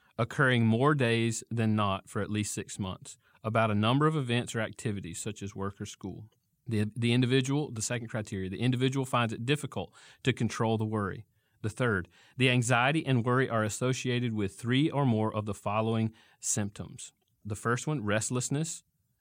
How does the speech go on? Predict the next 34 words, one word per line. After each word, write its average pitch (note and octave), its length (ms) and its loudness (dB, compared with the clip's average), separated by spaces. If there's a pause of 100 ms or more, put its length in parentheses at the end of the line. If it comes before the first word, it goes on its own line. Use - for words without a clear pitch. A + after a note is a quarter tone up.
(180)
being A2+ 220 4
easily A#2 360 2
fatigued, C#3 600 -2 (180)
difficulty C3+ 600 -2
concentrating C3+ 720 -2
or G2+ 240 -2 (200)
mind A#2 360 4
going B2+ 260 4
blank, B2 400 -4
irritability, C3 800 0
muscle B2 360 0
tension, C#3+ 420 -2
sleep C3 320 -2
disturbance. C3+ 680 -4 (720)
Now, B2 200 2
on B2+ 180 2
to C3 100 -4
the A#2+ 80 -2
fourth D3 300 -2
criteria. F#2+ 520 -6
The B2 140 -4
anxiety, B2 580 2
worry, B2+ 280 0
or G#2+ 80 -4
physical C3+ 340 -4
symptoms B2+ 460 -4
cause A2+ 340 -4
clinically D#3+ 540 0
significant B2+ 640 -4
distress A2 420 -6
or B2+ 40 -4
impairment A2+ 460 -4
in A#2 120 -2
social, A#2 520 -4